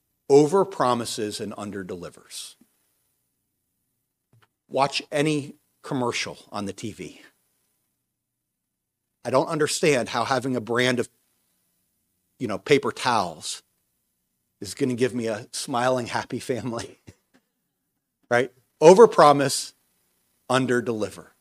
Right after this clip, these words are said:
Politicians do it, right? We're in an election year. You know, you vote for this particular person,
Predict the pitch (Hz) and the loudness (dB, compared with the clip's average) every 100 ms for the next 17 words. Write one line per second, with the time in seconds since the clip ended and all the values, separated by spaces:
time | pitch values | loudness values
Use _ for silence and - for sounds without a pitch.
0 | _ - 170 180 - 226 - 92 - 98 | _ 4 6 8 8 8 6 -4 -8 -6
1 | 104 123 156 127 131 131 131 - 95 82 | 0 0 2 0 0 0 0 0 -8 -12
2 | 82 _ _ _ _ _ _ _ _ _ | -20 _ _ _ _ _ _ _ _ _
3 | _ _ _ _ _ 127 127 110 127 165 | _ _ _ _ _ -14 -10 0 2 2
4 | - 139 143 - 135 147 143 131 113 151 | 0 0 0 -2 -2 -2 0 -4 -2 -2
5 | 143 - 139 | -2 -4 -6